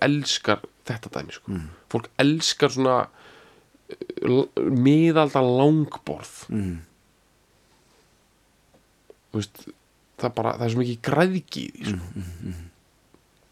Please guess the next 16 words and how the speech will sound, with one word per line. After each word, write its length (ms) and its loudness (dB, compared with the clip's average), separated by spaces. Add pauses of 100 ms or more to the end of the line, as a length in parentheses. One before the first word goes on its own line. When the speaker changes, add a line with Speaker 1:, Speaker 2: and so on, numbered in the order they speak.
(720)
Speaker 1:
Og 80 0
ég 200 2
vil 100 2
meina 400 0 (100)
að 300 0 (1040)
sorg, 400 -2 (140)
sem 200 -2
sagt, 200 -10
tómleikinn 580 2
í 60 -6
hjarta 280 -6
fól-, 220 -14 (100)
fól-, 340 -4
fólks 540 -6 (800)
er 100 6
sefaður 760 4